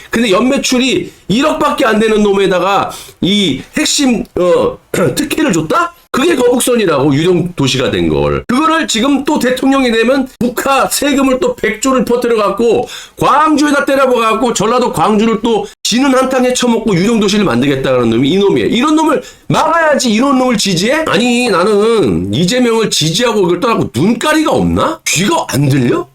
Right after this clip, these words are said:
눈이 안 보여? 생각을 못해? 전응하야? 얘 토론할 때 봤잖아. 대가통이 든 게 없잖아. 그러면 대가통에 든 게 없다, 토론을 못할 수도 있지. 그렇게 생각하는 사람들, 그럼 이놈이 했던 성과를 보라고. 그 성과라고 하는 게 지금 어떻게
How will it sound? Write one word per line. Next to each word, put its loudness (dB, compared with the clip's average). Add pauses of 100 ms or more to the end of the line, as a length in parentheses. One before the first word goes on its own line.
(100)
눈이 2
안 0
보여? 2
생각을 0
못해? 0
전응하야? 0 (100)
얘 2
토론할 0
때 0
봤잖아. -2 (200)
대가통이 -2
든 0
게 0
없잖아. -2 (260)
그러면 0 (180)
대가통에 0
든 0
게 0
없다, -4
토론을 0
못할 0
수도 0
있지. -4 (140)
그렇게 -2
생각하는 2
사람들, 0 (300)
그럼 0
이놈이 2
했던 0
성과를 0
보라고. 2
그 0
성과라고 0
하는 2
게 -2
지금 -2 (180)
어떻게 0